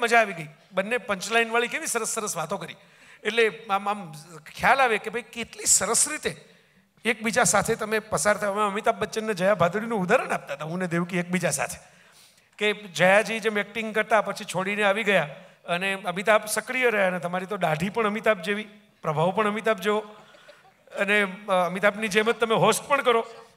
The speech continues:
આ ભાષા પણ અમિતાભ જેવી ખરું, એટલે અને પાછી એક્ટિંગ પણ કરી લે એમ તો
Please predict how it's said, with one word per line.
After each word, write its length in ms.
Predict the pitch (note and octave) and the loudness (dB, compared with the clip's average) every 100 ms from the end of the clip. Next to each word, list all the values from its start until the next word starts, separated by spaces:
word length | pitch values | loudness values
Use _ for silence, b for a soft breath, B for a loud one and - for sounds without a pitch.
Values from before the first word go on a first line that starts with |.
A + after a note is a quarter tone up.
| _ _ _ - | _ _ _ -2
આ 120 | D#3+ | 0
ભાષા 440 | - D3+ - G3 | 4 2 6 4
પણ 160 | - D#4 | 4 0
અમિતાભ 320 | D4 B3+ - | 2 0 0
જેવી 220 | C#3+ A#2 | -4 -12
ખરું, 260 | - G3+ - - _ b b b b b | -8 -8 -8 -18 _ b b b b b
એટલે 280 | G3+ F#3 A3+ | -4 2 4
અને 160 | G#3+ A#3+ | 4 4
પાછી 200 | A#3+ B3+ | 2 2
એક્ટિંગ 320 | A#3 E4 E4+ | 2 0 -2
પણ 100 | F4+ | 0
કરી 200 | A#3+ G3 | 0 0
લે 80 | D3+ | -6
એમ 80 | |
તો 240 | C#3+ C#3+ | -10 -14